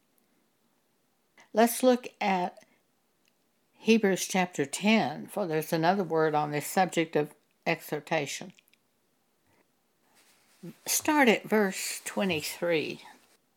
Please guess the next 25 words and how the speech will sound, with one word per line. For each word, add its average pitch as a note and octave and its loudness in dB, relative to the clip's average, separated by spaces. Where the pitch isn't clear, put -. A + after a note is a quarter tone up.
"Let A3 2
us G#3 0
hold A3+ 4
fast - -4
the - -20
profession A3+ 4
of F3+ 2
our E3 0
faith G3 0
without F3 0
wavering, F3+ -4
for G#3 0
he B3+ 4
is G3+ -2
faithful A3 0
that F3+ -2
promised. - -4
And A3+ 6
let D4 6
us C#4+ 2
consider G3 4
one C3 -2
another A#2+ -2
to G#3+ 2
provoke G#3+ 4